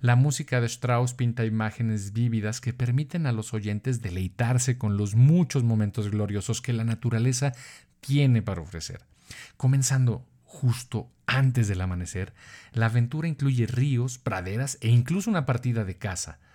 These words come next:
Hay triunfo cuando los excursionistas alcanzan la cima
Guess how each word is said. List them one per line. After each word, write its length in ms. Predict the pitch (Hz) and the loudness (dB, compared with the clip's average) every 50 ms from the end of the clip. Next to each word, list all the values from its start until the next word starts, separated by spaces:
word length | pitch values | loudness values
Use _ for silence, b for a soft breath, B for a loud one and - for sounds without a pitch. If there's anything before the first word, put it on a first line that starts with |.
| B B B B B - | B B B B B 0
Hay 160 | 120 123 123 | 2 2 2
triunfo 540 | 123 - 127 135 151 156 135 - 190 185 - | 2 2 2 2 2 2 0 -2 -6 -6 -4
cuando 340 | - 123 113 110 107 110 | -2 0 0 0 0 0
los 200 | 107 104 95 - | -2 -2 -4 -4
excursionistas 960 | 107 95 - - - 110 104 98 - - 104 107 127 139 123 - - 127 120 - | -4 -6 -6 -4 -4 -6 -6 -4 -4 -4 -2 0 0 -2 -2 -2 -2 -2 -2 -2
alcanzan 640 | 110 107 104 - 123 123 123 127 127 117 110 104 101 | -2 -4 -4 -2 0 0 0 2 0 0 0 -2 -2
la 120 | 104 95 | -2 0
cima 580 | - - - - 131 127 110 90 73 - - | 0 2 4 6 6 6 6 4 0 -8 -14